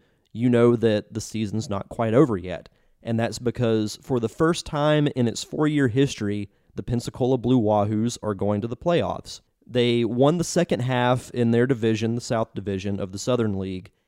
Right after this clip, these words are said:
And it's kinda crazy to see the huge turnaround from the team because,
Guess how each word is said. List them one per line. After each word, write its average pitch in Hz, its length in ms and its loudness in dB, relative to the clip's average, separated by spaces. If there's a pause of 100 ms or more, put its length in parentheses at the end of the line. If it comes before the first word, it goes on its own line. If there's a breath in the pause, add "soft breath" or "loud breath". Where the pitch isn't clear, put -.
(440)
And 127 360 2 (140)
it's 185 200 -4
kinda 208 180 2
crazy 175 480 2
to 131 80 0
see 143 540 4 (100)
the 143 140 2
huge 156 420 0
turnaround 104 840 0
from 117 200 -4
the 101 100 -4
team 127 400 -2
because, 104 560 -6